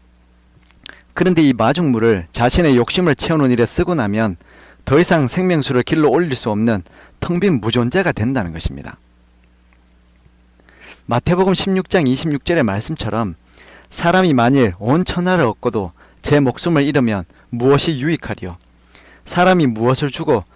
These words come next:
제 목숨과 바꾸겠느냐라는 말씀이 있습니다. 결국 여러분, 우리가 이 생명을, 하나님의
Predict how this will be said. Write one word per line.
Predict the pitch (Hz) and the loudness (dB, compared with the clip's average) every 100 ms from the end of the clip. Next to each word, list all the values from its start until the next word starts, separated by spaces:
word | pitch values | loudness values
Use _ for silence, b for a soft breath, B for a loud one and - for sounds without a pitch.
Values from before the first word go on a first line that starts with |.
| b | b
제 | - 143 | -2 0
목숨과 | 120 107 - 175 131 | 0 -2 -6 -4 -4
바꾸겠느냐라는 | - - 160 139 98 95 82 76 - 117 135 | -8 -10 -6 -4 -4 -4 -8 -10 -8 -4 0
말씀이 | 123 104 - 143 | 0 -2 -4 -6
있습니다. | 90 95 87 78 - _ _ _ _ _ B B B B B B | -8 -10 -12 -14 -20 _ _ _ _ _ B B B B B B
결국 | - 147 185 185 | 0 2 2 2
여러분, | 156 131 107 90 - - | 2 2 -2 -6 -10 0
우리가 | 160 196 | 2 4
이 | 170 185 | 2 0
생명을, | - 202 180 127 113 90 - b b b b | -2 -2 0 0 0 -2 -10 b b b b
하나님의 | - 202 180 156 135 | -2 2 4 4 2